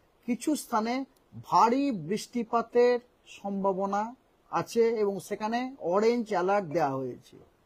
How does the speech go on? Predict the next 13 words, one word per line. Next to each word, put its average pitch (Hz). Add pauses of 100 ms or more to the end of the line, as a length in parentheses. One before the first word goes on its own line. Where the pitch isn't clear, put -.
(140)
আজকে। 120 (600)
ঠিক 285
আছে, 220 (200)
এটা 202
হচ্ছে 247
আজকে 240
চোদ্দ 233
তারিখের 156
কথা। 123 (380)
আর 143
পনেরো 294
তারিখে 226
কিন্তু 269